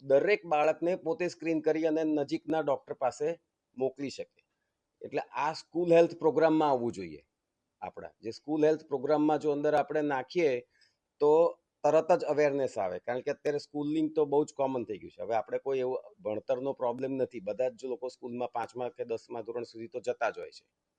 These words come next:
એટલે એ પાંચમાથી દસમા ધોરણના સ્કૂલના છોકરાઓમાં જો આપણે જાય સરકાર અને કમ્પલસરી એનું સ્ક્રીનિંગ, જેમ આંખનું ચેકઅપ થતો હોય છે, કાનનો ચેકઅપ થતો હોય છે, એવી રીતે જો મણકાનો ચેકઅપ થાય, એમાં કંઈ બહુ મોટું નથી કરવાનું.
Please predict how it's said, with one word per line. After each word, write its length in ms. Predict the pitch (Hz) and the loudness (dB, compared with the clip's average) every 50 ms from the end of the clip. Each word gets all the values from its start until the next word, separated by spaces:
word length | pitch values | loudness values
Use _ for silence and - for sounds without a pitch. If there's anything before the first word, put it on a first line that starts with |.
| _ _ _ _ _ _ _ _ | _ _ _ _ _ _ _ _
એટલે 200 | - _ 131 131 147 - _ _ _ | -14 _ -6 -6 -6 -6 _ _ _
એ 320 | 180 180 190 202 202 190 - - _ _ | 4 6 8 8 8 6 2 -8 _ _
પાંચમાથી 580 | 143 139 139 135 - 160 160 156 156 160 160 | 0 0 0 0 -2 -4 -2 -2 -2 -4 -4
દસમા 400 | 147 135 135 131 - 147 151 147 | -2 -2 -4 -2 -2 -4 -4 -2
ધોરણના 360 | 127 139 135 135 139 143 143 | -2 -2 -4 -2 -4 -4 -4
સ્કૂલના 420 | 139 - _ 139 135 127 135 139 135 | -6 -8 _ -12 -8 -6 -4 -4 -6
છોકરાઓમાં 600 | - - 127 - - 123 131 127 127 131 127 123 | -4 -8 -10 -8 -4 -4 -2 -2 -2 -4 -6 -6
જો 160 | 117 127 127 120 104 _ _ _ _ | -8 -10 -12 -12 -14 _ _ _ _
આપણે 440 | - 104 - - 120 120 120 123 120 - _ _ _ _ _ _ _ _ _ _ | -10 -10 -10 -6 -4 -2 -2 -2 -2 -6 _ _ _ _ _ _ _ _ _ _
જાય 440 | 87 - - 139 147 160 170 165 | -12 -2 2 4 6 6 6 4
સરકાર 520 | 151 - 143 127 123 - - 131 110 101 104 | 4 2 0 -2 0 2 2 2 2 2 -2
અને 240 | - - 117 127 131 | -4 -6 -4 -4 -2
કમ્પલસરી 880 | - - 131 131 135 165 160 160 127 117 147 135 143 147 143 143 139 - _ _ _ _ _ _ | 0 0 0 0 4 4 4 4 4 2 0 0 0 -2 -4 -6 -8 -12 _ _ _ _ _ _
એનું 180 | 127 135 147 147 | -2 -2 -2 -2
સ્ક્રીનિંગ, 500 | - - - 135 139 139 147 147 139 123 | -4 -8 -6 -4 0 0 0 0 2 2
જેમ 240 | 147 143 139 139 | 0 0 0 -2
આંખનું 400 | 113 123 135 135 - 147 147 143 | -4 -4 -6 -4 0 0 0 0
ચેકઅપ 340 | - - 135 - - 143 - - - | 0 0 -4 -2 -2 -4 -6 -4 -6
થતો 220 | 135 127 - 127 | -6 -4 0 0
હોય 120 | 131 131 123 | 0 0 0
છે, 140 | - 131 | -2 -6
કાનનો 380 | 127 - 135 131 127 135 139 139 | -4 0 0 0 0 0 -2 -4
ચેકઅપ 320 | - - 127 - - 127 - _ | -4 -6 -8 -6 -8 -10 -8 _
થતો 200 | 123 113 - 123 | -12 -8 -4 -2
હોય 140 | 123 123 120 | 0 0 -2
છે, 120 | 117 - 131 | -2 -4 -6
એવી 160 | 127 135 139 | -4 -4 -4
રીતે 240 | 143 147 - 147 135 | -6 -6 -6 -6 -2
જો 140 | 131 147 | -2 -2
મણકાનો 460 | 135 135 131 127 127 - 143 147 147 139 | -2 -2 -4 -6 -4 -6 -4 -4 -4 -4
ચેકઅપ 340 | - 135 120 - 131 127 - - | -4 -6 -4 -4 -6 -6 -4 -4
થાય, 120 | 131 131 | -4 -2
એમાં 160 | 131 135 135 | -2 -2 -2
કંઈ 140 | 131 147 147 | 0 0 0
બહુ 160 | 151 147 147 | 2 2 2
મોટું 300 | 147 147 139 131 151 156 | 2 0 0 0 0 0
નથી 180 | 156 147 131 147 | 0 0 -2 -2
કરવાનું. 360 | - 120 104 98 92 87 | -4 -4 -4 -4 -8 -10